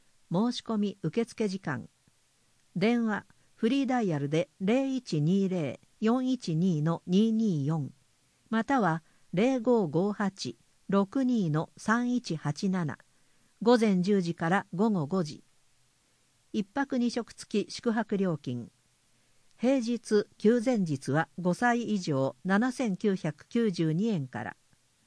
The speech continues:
夏季、五歳以上、九千五百四円から。入湯税は十二歳以上、百三十円。なお、区内在住の方は、お伝えした料金に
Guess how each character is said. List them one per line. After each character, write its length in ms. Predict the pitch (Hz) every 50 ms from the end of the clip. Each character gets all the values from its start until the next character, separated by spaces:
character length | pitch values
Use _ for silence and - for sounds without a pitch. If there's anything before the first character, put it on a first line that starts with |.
| _ _ _ _ _ _ _ _ _ _ -
夏 160 | - 180 -
季、 240 | - - - - _ _ _ _ _ _ _ _ _ -
五 140 | 175 170
歳 280 | 175 - 254 247 233 226
以 160 | - 226 214
上、 340 | 190 - 156 131 127 131 - _ _
九 220 | - - 262 269
千 280 | 247 - 277 240 208 170
五 140 | 147 160 165
百 320 | 202 233 220 - 226 196
四 220 | 185 214 240 254 226
円 180 | 165 139 131
か 160 | 123 - 117
ら。 120 | - - - - _ _ _ - _ _ _ _ _ _ _ _ _ _ -
入 180 | 214 233 254 247
湯 180 | - 240 226 202
税 180 | 175 180 170 165
は 200 | 180 202 180 - -
十 260 | 165 185 226 247 254
二 140 | 240 247 226
歳 280 | - - 220 214 196
以 180 | - 202 202 175
上、 340 | - 156 135 135 139 - - _ _
百 240 | - 202 185 - -
三 260 | - - 247 254 240
十 260 | 220 202 220 208 180 151
円。 240 | 127 107 - - - _ _ _ _ _ _ _ _ _ _ _ _ _ _ _ _ _ _ _ _ _ -
な 220 | 226 240 233 214
お、 140 | 202 202 202 _ _ -
区 100 | - 294
内 220 | 294 302 269 208 160
在 200 | 175 196 208 202
住 200 | 190 214 208 202
の 100 | 202 196
方 300 | - 196 190 208 180 160
は、 200 | 156 165 165 - _ -
お 100 | 175 170
伝 300 | - - - 277 269 269
え 40 | 240
し 60 | -
た 140 | - 240 233
料 200 | 233 233 214 190
金 280 | - - 151 139 139
に 180 | 147 160 -